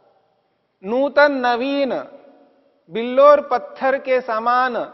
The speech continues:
विद्यमान ये जो मन है, स्पष्ट मन है, शुद्ध मन है, जिसमें किसी भी प्रकार की कोई वृत्ति नहीं है, ऐसे मन के ग्रहिता यानी पुरुष, ग्रहण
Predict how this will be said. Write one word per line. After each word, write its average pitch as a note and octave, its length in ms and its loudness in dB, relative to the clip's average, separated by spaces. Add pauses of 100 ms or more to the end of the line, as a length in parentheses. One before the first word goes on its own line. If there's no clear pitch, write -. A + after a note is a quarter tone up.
(120)
विद्यमान A3 720 0
ये G#3+ 240 0
जो F#3+ 540 -4
मन G#3 320 0
है, E3+ 360 -6
स्पष्ट - 640 -4
मन A3+ 360 -4
है, F#3 300 -8 (240)
शुद्ध G3+ 360 -6
मन A3 320 0
है, F#3 340 -6 (260)
जिसमें G3 840 -10
किसी A#3 240 -8
भी A#3 100 -6
प्रकार F#3+ 520 -2
की F3+ 180 -12
कोई A3 360 0
वृत्ति G3 560 -8
नहीं F3+ 400 -8
है, A#2+ 260 -16 (1500)
ऐसे A#3+ 460 0
मन A3 260 -4
के F#3+ 320 -8 (2750)
ग्रहिता C#4 720 0
यानी A#3+ 340 -2
पुरुष, C#4+ 480 -4
ग्रहण B3+ 640 2